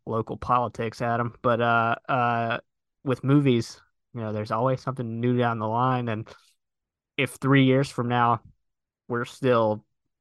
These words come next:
alive on this bright blue marble circling the sun, that's how that works, right? Um, then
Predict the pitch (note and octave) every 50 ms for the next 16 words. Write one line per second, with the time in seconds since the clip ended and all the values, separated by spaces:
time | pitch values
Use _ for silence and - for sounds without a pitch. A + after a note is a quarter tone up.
0 | _ - A#2+ A#2+ A#2+ A#2+ A#2+ A#2+ A#2+ A#2 A2+ A2 A2+ A#2 A#2 A#2 A2+ A#2 A2 -
1 | - - _ _ _ _ _ _ _ _ _ _ _ - - B2 A#2+ A2+ A#2 -
2 | - - _ _ _ - C#3 C3+ B2+ B2 A#2+ A2+ A2+ A2+ A#2+ A#2+ A#2+ A#2 A#2 A2+
3 | A2 A2 - - _ _ _ _ _ _ _ _ _ _ _ - - - C3 A#2+
4 | A2+ - B2+ A#2 A2+ A2+ A2+ A2+ A2 _ _ _ _ _ _ _ _ _ - -
5 | - - - C3 A2+ A2+ A2 A2+ A2+ _ - - B2 C3 - A#2 G#2+ A2 A#2+ A2+
6 | A2 A2+ - - C#3 C3 C#3+ - - - - _ _ _ _ - C#3+ C3 B2+ B2
7 | A#2 A2+ A2+ A#2 B2 _ _ _ _ _ _ _ _ _ - B2 A#2+ A#2 A2+ A2
8 | A2